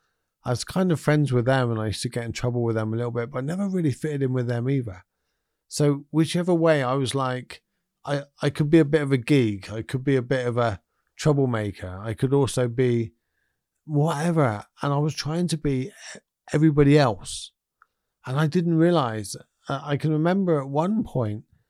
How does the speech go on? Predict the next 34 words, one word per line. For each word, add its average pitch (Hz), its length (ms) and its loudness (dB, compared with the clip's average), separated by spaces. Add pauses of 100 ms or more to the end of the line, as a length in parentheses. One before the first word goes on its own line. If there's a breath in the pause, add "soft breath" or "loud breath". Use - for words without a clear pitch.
(680)
a 127 120 -8
friend 180 340 4
of 196 80 4
mine 120 520 2 (220)
walked 160 380 6
a 156 60 4
little 139 240 4
bit 135 200 -2
funny 156 380 2
and 107 160 -2
dragged 131 340 -4
his 131 160 -4
feet. 180 360 0 (100)
And 147 160 0
I 160 100 0
was 202 140 0
like, 143 260 0 (140)
"I 185 80 4
wanna 180 280 4
walk 156 360 4
like 120 260 0
that." 226 280 0
I 117 100 0
thought 175 240 -4
that 139 120 -4
was 123 140 -2
cool. 175 560 -6 (640)
So - 160 -4
I 156 80 2
practiced - 840 -6
walking, 143 540 0
dragging 123 400 0
my 123 160 -2
feet. 185 380 -4